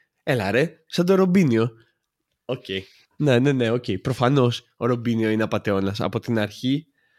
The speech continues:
μέχρι το τέλος. Από τότε που ο, ο, ε, ο Πελέ έλεγε, γιατί όταν το λέει ο Πελέ, προφανώς, <laughs> τε-, τέλος πάντων, που έλεγε, «Την πρώτη φορά που είδα τον, ε, Ρομπίνιο στα,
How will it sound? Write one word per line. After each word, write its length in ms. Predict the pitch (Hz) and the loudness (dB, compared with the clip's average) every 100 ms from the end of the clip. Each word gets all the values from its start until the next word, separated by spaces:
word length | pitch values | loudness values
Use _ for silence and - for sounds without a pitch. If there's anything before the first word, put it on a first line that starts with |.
| _ - | _ -6
μέχρι 240 | 123 131 | -6 -4
το 100 | 117 | -6
τέλος. 380 | 127 117 101 104 | -2 -2 -2 -4
Από 220 | 98 110 | -6 -4
τότε 280 | 117 120 127 | -4 -2 -4
που 500 | - 120 113 110 - | -2 0 2 0 -2
ο, 80 | 107 104 95 90 92 | -2 0 0 0 2
ο, 60 | |
ε, 120 | 104 - | 0 -2
ο 100 | 113 | -4
Πελέ 420 | 107 110 113 117 | -2 0 2 2
έλεγε, 460 | 120 107 95 85 - _ _ _ _ _ - - | 2 0 0 -4 -6 _ _ _ _ _ -20 -8
γιατί 220 | 107 104 | -6 -4
όταν 160 | 117 117 | -4 0
το 100 | 113 | 2
λέει 100 | 120 | 2
ο 60 | 110 | 2
Πελέ, 380 | 107 113 110 | 0 2 0
προφανώς, 720 | - 107 107 107 110 104 - - - - - - | 0 -6 -4 -2 -2 -2 -8 -12 -18 -16 -16 -18
<laughs> 640 | - 80 - _ _ - | -18 -18 -20 _ _ -20
τε-, 180 | - - _ | -10 -10 _
τέλος 240 | 117 110 - | -2 -2 -2
πάντων, 320 | 90 123 160 - - - - - | -4 -4 -6 -14 -20 -20 -20 0
που 100 | 135 | 2
έλεγε, 300 | 135 123 113 _ _ _ _ _ _ _ _ _ _ - - - | 4 2 -2 _ _ _ _ _ _ _ _ _ _ -20 -20 -12
«Την 120 | - | -6
πρώτη 200 | 120 135 | -2 -2
φορά 240 | 123 131 127 | 0 0 2
που 180 | 127 123 | 0 2
είδα 300 | 123 127 117 | 2 2 2
τον, 340 | 117 110 110 | 2 2 2
ε, 180 | 107 107 | 2 2
Ρομπίνιο 540 | 113 107 117 113 107 | 0 0 0 2 0
στα, 300 | - 104 - | -2 -4 -4